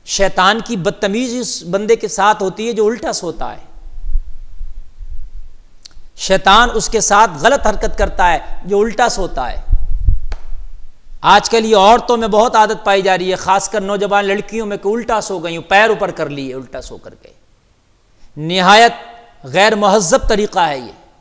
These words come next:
खिलाफ सुन्नत है ये तरीका। डॉक्टरी लिहाज से भी आपके पेट खराब होंगे, हरगिज़ ना सोएं।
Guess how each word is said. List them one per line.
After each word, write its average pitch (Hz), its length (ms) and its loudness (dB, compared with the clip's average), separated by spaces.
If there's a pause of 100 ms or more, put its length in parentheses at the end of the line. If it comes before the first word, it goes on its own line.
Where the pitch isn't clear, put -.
(460)
खिलाफ 196 400 2
सुन्नत 240 460 -2
है 202 80 2
ये 196 100 -2
तरीका। 151 420 -10 (1700)
डॉक्टरी 214 520 0
लिहाज 226 300 6
से 240 140 0
भी 233 120 2
आपके 226 320 4
पेट 269 360 0
खराब 214 340 2
होंगे, 175 340 -8 (1400)
हरगिज़ 208 420 0
ना 233 120 0
सोएं। 151 340 -4